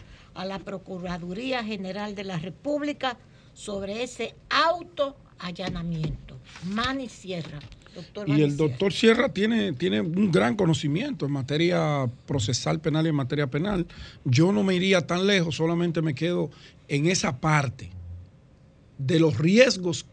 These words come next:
Speaker 2: que se corrió con esa operación en el día de ayer, porque es que lo que te está mandando a decir es que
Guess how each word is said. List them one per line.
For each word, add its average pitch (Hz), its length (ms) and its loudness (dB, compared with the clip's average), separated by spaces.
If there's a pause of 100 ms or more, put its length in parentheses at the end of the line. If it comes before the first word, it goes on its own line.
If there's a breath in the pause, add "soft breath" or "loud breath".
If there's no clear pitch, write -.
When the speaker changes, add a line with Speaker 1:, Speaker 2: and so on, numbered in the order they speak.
Speaker 2:
que 156 120 0
se 143 380 0 (1000)
corrió 160 600 4 (560 loud breath)
con 156 240 6
esa 190 220 2
operación 170 640 0
en 180 60 2
el 160 120 2
día 180 200 4
de 190 100 4
ayer, 175 380 4
porque 143 260 -4
es 147 60 -4
que 185 100 -2
lo 190 140 -2
que 160 100 -4
te 151 120 -6
está 151 120 -2
mandando 220 340 -2
a 196 40 0
decir 180 200 -2
es 175 120 0
que 165 200 -4